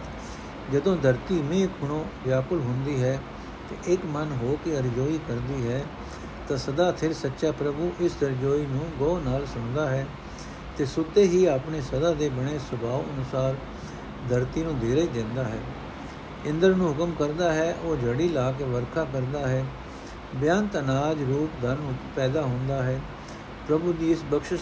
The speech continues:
ਦਾ ਮੁੱਲ ਨਹੀਂ ਪਾਇਆ ਜਾ ਸਕਦਾ। ਹੇ ਨਾਨਕ,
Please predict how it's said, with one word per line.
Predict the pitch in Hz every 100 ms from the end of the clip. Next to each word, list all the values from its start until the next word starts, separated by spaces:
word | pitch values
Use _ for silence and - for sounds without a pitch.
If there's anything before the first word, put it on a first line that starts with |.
| -
ਦਾ | 147
ਮੁੱਲ | 131 127 165
ਨਹੀਂ | 135 160 190
ਪਾਇਆ | 160 127 143
ਜਾ | 127 123
ਸਕਦਾ। | 123 117 117 127 131 - - - - - - - -
ਹੇ | 143 196
ਨਾਨਕ, | 156 160 190